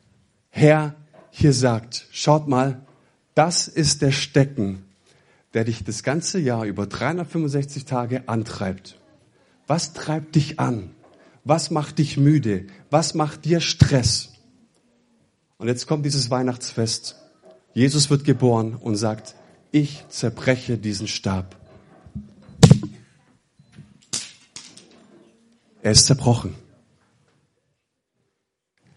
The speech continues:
Die Frage ist jetzt, wie? Warum soll Jesus dazu in der Lage sein, in meinem Leben den Treiber zu zerbrechen?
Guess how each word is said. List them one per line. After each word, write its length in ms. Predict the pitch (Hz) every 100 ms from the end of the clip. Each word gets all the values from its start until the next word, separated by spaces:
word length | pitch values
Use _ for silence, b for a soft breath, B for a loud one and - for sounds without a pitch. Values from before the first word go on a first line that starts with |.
| -
Die 60 | 147
Frage 360 | - 147 160
ist 200 | 135 117
jetzt, 360 | 123 120 - - _
wie? 520 | - 101 160 160 - - _ _ b b b b
Warum 300 | 120 156 190
soll 160 | 180
Jesus 420 | 151 160 214 202 185
dazu 320 | 170 - 196
in 60 |
der 80 | 151
Lage 280 | 127 165 190
sein, 320 | 139 143 156 -
in 180 | 151
meinem 420 | 151 147 196 208 190
Leben 440 | 185 147 127 139
den 120 | 139
Treiber 520 | 139 - 135 127 110 113 -
zu 200 | - 113
zerbrechen? 600 | - 113 - 104 -